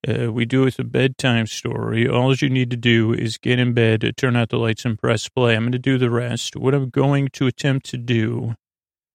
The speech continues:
is, uh, create a safe place where you could set aside whatever's keeping you awake. It could be thoughts, uh, feelings,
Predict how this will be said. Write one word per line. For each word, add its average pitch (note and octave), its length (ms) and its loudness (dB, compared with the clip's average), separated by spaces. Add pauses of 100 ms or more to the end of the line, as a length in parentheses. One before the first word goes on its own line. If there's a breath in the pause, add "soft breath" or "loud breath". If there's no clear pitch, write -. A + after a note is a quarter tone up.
(680)
is, A2+ 420 0
uh, A2+ 220 -2
create B2 300 2
a A2+ 40 0
safe - 500 -2
place D#3+ 380 2
where C3+ 80 0
you D3+ 220 0
could - 180 -8
set E3 180 0
aside C#3 380 2
whatever's B2 380 0
keeping A#2 220 0
you G#2+ 40 -2
awake. A#2 220 -6
It B2 100 -8
could D#3+ 160 -2
be D#3 160 0
thoughts, D3 720 -2
uh, A#2+ 160 -2
feelings, C#3 880 0